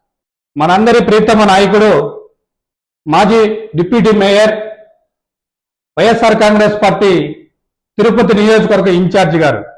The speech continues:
భూపన అవనీరెడ్డి గారు, రాష్ట్ర వ్యాప్తంగా కూటమి ప్రభుత్వం అధికారంలోకి వచ్చిన తర్వాత నూట డెబ్బై ఐదు నియోజకవర్గాల్లో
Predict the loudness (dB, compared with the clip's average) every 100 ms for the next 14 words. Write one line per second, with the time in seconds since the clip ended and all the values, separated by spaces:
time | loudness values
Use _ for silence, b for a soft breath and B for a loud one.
0 | _ _ _ _ _ -6 -2 0 2 0
1 | 0 0 0 0 -2 -2 -6 -16 _ _
2 | _ _ -4 -2 0 0 0 0 0 2
3 | 2 2 0 -6 -12 -20 _ _ _ _
4 | -4 -2 0 0 0 0 0 0 0 2
5 | 2 2 2 2 0 -2 -4 -2 0 0
6 | 0 -2 -4 -16 _ _ _ _ _ -6
7 | 0 2 2 2 2 2 2 2 2 0
8 | 0 2 2 2 2 0 -4